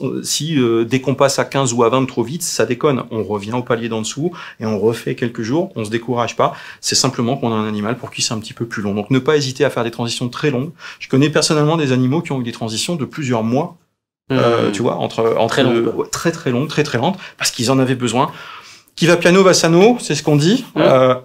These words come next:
Speaker 1: et puis on n'est pas, on n'est pas, on n'est pas pressé, donc n'hésitez pas à, voilà, à prendre du temps et surtout observer votre animal. C'est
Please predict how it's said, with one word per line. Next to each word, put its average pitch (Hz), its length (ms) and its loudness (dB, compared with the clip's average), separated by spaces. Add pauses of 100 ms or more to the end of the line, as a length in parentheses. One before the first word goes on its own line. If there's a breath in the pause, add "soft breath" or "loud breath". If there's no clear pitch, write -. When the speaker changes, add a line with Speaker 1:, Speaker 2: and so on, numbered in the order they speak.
(200)
Speaker 1:
et 120 60 -10
puis - 120 -2
on 135 60 4
n'est 113 80 2
pas, 113 260 2
on 104 60 -2
n'est 107 80 -2
pas, 117 160 0
on 117 40 -2
n'est 110 100 -4
pas 143 100 2
pressé, 139 460 0
donc 120 200 -4
n'hésitez 117 360 -2
pas 131 340 0
à, 110 40 -4
voilà, 101 280 -6
à 104 120 -4
prendre 160 260 -2
du 135 120 -8
temps 147 200 -2
et 120 40 -2
surtout - 460 -8
observer 117 320 -4
votre 107 240 -8
animal. 110 320 -8
C'est 107 320 -12